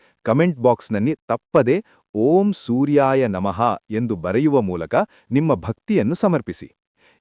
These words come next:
ಈ ವಿಡಿಯೋವನ್ನು ನಿಮ್ಮ ಜೀವನದ ಏಳು ಕುದುರೆಗಳಂತಹ ಏಳು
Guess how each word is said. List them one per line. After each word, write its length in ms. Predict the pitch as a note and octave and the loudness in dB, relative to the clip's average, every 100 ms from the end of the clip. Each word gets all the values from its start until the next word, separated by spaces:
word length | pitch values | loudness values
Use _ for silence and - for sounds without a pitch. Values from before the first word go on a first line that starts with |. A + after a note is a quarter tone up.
| - | -6
ಈ 180 | A2 E3+ | -4 -2
ವಿಡಿಯೋವನ್ನು 680 | A#2+ C3 C3+ G#2+ F2 F#2+ E3 | 0 2 2 2 -2 -4 -2
ನಿಮ್ಮ 280 | B2+ C#3 A2 | -2 -2 -4
ಜೀವನದ 540 | F#2+ C#3 F3 E3 D3+ G2+ E2 | -4 -4 -2 -2 -2 -4 -4
ಏಳು 300 | A2+ G3 G3+ | 0 2 2
ಕುದುರೆಗಳಂತಹ 920 | - A2+ F3 F3 D#3 C3+ A#2+ G#2+ A#2+ | 0 0 2 4 2 2 -2 -4 -2
ಏಳು 460 | G2 E2 A#2 G3 | -4 -4 0 2